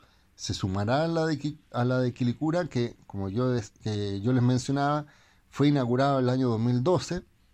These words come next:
siendo, eh, Chile el primer país de Sudamérica o de Latinoamérica donde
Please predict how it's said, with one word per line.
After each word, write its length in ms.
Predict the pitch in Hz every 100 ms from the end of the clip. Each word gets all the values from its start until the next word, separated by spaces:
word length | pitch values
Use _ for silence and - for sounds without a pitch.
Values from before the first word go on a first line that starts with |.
| _ _ _
siendo, 680 | - - 131 131 143 156 139 123
eh, 240 | 120 107 -
Chile 260 | 135 135
el 100 | 139
primer 300 | 135 110 131
país 320 | 131 123 135
de 140 | 123 110
Sudamérica 720 | - 113 101 120 151 156 165
o 160 | 151 104
de 100 | 95
Latinoamérica 640 | 98 92 156 135 147 139
donde 440 | 120 120 127 131